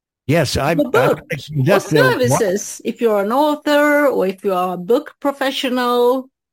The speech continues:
Speaker 2: you will learn a lot.
Speaker 1: I'm gonna conduct a one-hour session, and people will be on camera where we can actually see and hear each other and talk to each other on camera.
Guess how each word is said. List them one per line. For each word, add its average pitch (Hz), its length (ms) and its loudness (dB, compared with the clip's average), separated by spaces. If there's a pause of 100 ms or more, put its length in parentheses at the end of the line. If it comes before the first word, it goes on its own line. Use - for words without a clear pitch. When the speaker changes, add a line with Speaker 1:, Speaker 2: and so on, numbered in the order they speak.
(100)
Speaker 2:
you 214 180 -4
will 202 140 0
learn 180 500 -2 (320)
a 427 100 -2
lot. 226 340 -2 (1300)
Speaker 1:
I'm 110 140 -2
gonna 151 180 0
conduct 135 480 0
a 127 80 0
one-hour 160 560 0
session, 135 560 -2
and 117 340 -2
people 139 360 0
will 131 100 2
be 123 240 2
on 156 300 0
camera 170 400 0
where 143 220 0
we 156 120 0
can 131 160 -2
actually 135 460 -4
see 196 400 0
and 127 120 -2
hear 151 200 0
each 170 200 -2
other 165 240 -2
and 127 120 -6
talk 185 300 -6
to 135 140 -2
each 131 220 -2
other 143 240 0
on 185 400 0
camera. 120 460 -4